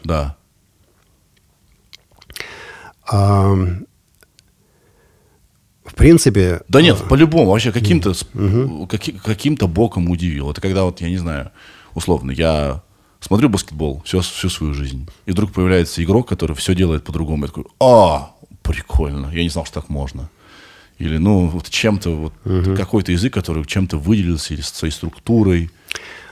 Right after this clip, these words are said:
Speaker 2: Ну вот, э, смотрите, долгое время я занимался только европейскими языками. Но в какой-то момент, э, э,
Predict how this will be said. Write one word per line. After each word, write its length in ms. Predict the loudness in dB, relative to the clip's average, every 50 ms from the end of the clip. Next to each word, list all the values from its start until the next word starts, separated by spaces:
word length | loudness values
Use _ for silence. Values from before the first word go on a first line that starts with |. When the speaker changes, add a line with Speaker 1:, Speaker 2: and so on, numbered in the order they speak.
| -4 2
Speaker 2:
Ну 120 | 4 4
вот, 200 | 6 4 2 0
э, 220 | -6 -8 -6 -4 -2
смотрите, 360 | 0 2 2 0 0 -2 -6
долгое 540 | -8 -6 0 2 4 4 4 4 4 4 4 4
время 500 | 6 6 8 8 8 8 6 4 2 -2 -4 -4
я 600 | -2 0 2 4 6 6 6 6 4 2 0 -4 -10 -14 -10 -6
занимался 580 | -4 0 2 4 6 6 6 6 6 4 2 2
только 320 | 2 2 2 2 4 4
европейскими 680 | 4 4 4 4 2 2 2 0 2 2 2 2 2 2
языками. 480 | 2 0 -2 -2 -4 -4 -4 -6 -10 -14 -20 _ _ _ -20 -20 _ _ _ _ _ -20 -20 -20 -20 -20 _ -20 -20 _ _ _ _ _ _ _ _ _ _ -20 -20 -20 -20 -20 -20 -20 -20 -20 -20 -20 -20 -20 -20 -20 _ _ _ _ _ _
Но 200 | 2 4 4 4
в 60 | 4 4
какой-то 320 | 2 4 6 6 6 8
момент, 440 | 8 8 8 8 8 8 6 6 4 4
э, 540 | 4 4 4 4 4 4 4 2 0 0 -2 -6 -8 -12 -16 -18 -18 -18 -18 -18 -20 -14 -8 -6
э, 520 | -2 -2 0 2 2 2 2 0 0 -2